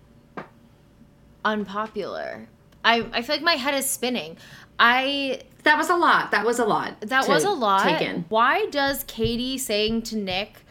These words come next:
Speaker 1: that she knew her and Greg wouldn't work in the real world somehow redeem Nick for the fact that she blocked him?
Speaker 2: I have no clue.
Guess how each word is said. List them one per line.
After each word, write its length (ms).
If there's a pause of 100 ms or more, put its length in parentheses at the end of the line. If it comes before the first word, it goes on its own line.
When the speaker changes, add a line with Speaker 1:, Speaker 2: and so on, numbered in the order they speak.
(340)
Speaker 1:
that 640 (640)
she 480
knew 400
her 200
and 180
Greg 260
wouldn't 260
work 220
in 60
the 100
real 300
world 560 (280)
somehow 680 (120)
redeem 640
Nick 420 (180)
for 200
the 100
fact 460
that 400 (400)
she 1040
blocked 320
him? 240
Speaker 2:
I 80
have 120
no 140
clue. 220